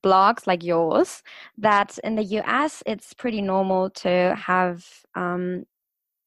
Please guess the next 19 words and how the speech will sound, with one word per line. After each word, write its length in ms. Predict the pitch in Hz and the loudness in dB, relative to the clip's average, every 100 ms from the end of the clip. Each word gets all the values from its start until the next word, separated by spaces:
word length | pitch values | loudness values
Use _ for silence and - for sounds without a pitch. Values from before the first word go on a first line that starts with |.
| - | -2
bulk 320 | - 214 220 - | 4 4 2 -4
bins 520 | 170 175 170 226 - - | -4 -4 -6 -6 -10 -8
in 420 | 190 190 185 180 - | -4 -2 -4 -6 -8
a 60 | |
supermarket. 720 | 190 302 185 - - - - - _ _ _ _ _ _ - | -6 -4 -2 -4 -8 -16 -18 -20 _ _ _ _ _ _ 0
We 100 | 311 | 2
don't 160 | 262 | 2
have 240 | 196 202 - | 0 -4 -4
that, 220 | - - _ _ _ - | -8 -10 _ _ _ -2
like, 200 | 185 - _ _ _ | -2 -4 _ _ _
at 100 | 185 | 0
all. 380 | 180 165 151 190 - - | 2 2 0 -6 -8 -2
We 120 | 208 | 0
have 500 | 214 254 285 269 _ _ _ | 2 2 2 -2 _ _ _
bulk 260 | - 185 - | 0 0 0
shops 540 | 302 339 - - - _ _ | 0 0 0 -10 -20 _ _
or 160 | - 220 | 2 4
supermarkets, 880 | 214 208 190 170 165 - 156 - - | 2 0 2 2 0 -4 -6 -8 -2
but 200 | 190 | 0